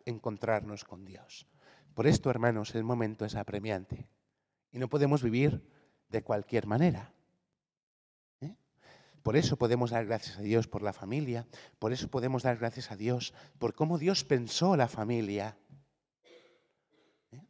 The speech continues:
Aunque, eh, incluso dentro de la iglesia se levanten voces, no sé cómo de autorizadas, a decirnos que las familias ahora pueden empezar a ser otra cosa.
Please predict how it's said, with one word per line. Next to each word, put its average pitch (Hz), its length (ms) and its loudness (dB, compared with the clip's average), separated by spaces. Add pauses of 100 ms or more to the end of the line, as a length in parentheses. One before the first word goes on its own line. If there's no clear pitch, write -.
(680)
Aunque, 117 540 2 (280)
eh, 110 280 -6 (240)
incluso 120 720 -4 (340)
dentro 131 600 2
de 107 100 0
la 107 120 4
iglesia 131 720 4
se - 200 -4
levanten 151 640 0 (280)
voces, 131 460 0
no 127 120 0
sé 131 220 0 (160)
cómo 127 200 -6
de 123 100 4
autorizadas, 120 760 0 (240)
a 113 140 0
decirnos 143 520 0
que - 120 -4
las 110 180 0
familias 123 480 -2
ahora 143 300 2 (180)
pueden 123 240 -2
empezar 123 360 -4
a 117 60 0
ser 120 180 -6
otra 110 200 -4
cosa. 120 380 -2